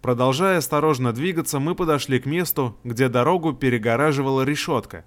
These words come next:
Сейчас они напоминали только небольшие обломки железных штырьков,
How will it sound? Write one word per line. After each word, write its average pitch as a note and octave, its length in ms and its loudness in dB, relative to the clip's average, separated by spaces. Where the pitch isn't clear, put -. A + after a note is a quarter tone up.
Сейчас D#3 640 -2
они E3+ 300 0
напоминали D3+ 580 2
только C3 300 0
небольшие A#2+ 640 2
обломки C#3+ 840 -2
железных D3 640 0
штырьков, D#3+ 560 -2